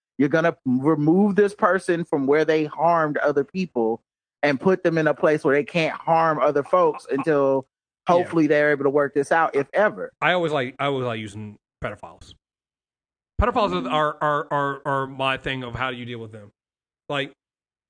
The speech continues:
Speaker 2: so, so you're, you, you wanted to be, you wanted to be reformed, you wanted to not have to deal with punishment. All right, so I'm assuming that at that point you get rid of the, the, the sex offender registry. Uh, they shouldn't have to report to, because that's also a hardship on them.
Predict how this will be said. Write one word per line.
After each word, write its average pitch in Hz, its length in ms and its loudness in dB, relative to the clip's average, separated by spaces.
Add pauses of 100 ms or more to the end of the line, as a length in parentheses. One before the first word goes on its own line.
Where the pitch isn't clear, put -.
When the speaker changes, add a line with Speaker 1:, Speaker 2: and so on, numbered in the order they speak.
Speaker 2:
so, 147 480 2
so 147 260 2
you're, 139 340 0
you, 143 120 -2 (100)
you 139 180 -4
wanted 143 260 -2
to 147 40 -6
be, 143 100 -2 (220)
you 131 140 -4
wanted 139 140 -2
to 135 40 -6
be 135 120 -4
reformed, 127 460 -4
you 120 80 -4
wanted 123 260 -4
to 120 80 -6
not 117 280 -6
have 120 160 -6
to 123 60 -14
deal 120 160 -4
with 117 140 -8
punishment. 117 420 -8 (480)
All 151 60 2
right, 143 140 -2
so 139 160 -2
I'm 127 200 -4
assuming 143 260 -2
that 127 120 -4
at 117 60 -6
that 120 140 -6
point 127 200 -8
you 110 60 -12
get 113 120 -8
rid 117 120 -4
of 104 60 -14
the, 113 160 -10 (140)
the, 113 200 -6
the 107 140 -14
sex - 220 -10
offender 113 200 -12
registry. 110 440 -12 (640)
Uh, 120 260 2
they 123 120 -2
shouldn't 135 240 -2
have 127 100 -2
to 120 80 -10
report 117 440 -6 (260)
to, 113 400 -6
because 123 220 -4
that's 127 180 -2
also 120 380 -4
a 113 120 -6
hardship 113 340 -6
on 110 120 -8
them. 107 240 -10